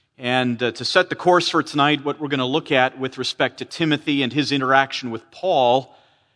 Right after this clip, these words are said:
uh, really focuses on, on four things that I want us to observe in Timothy's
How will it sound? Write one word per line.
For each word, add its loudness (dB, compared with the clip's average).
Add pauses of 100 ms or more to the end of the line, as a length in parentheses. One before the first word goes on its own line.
(200)
uh, -16
really 2
focuses 2
on, 2
on -4
four 2
things -2
that -2
I 0
want 0
us -2
to -6
observe -2
in -4
Timothy's -8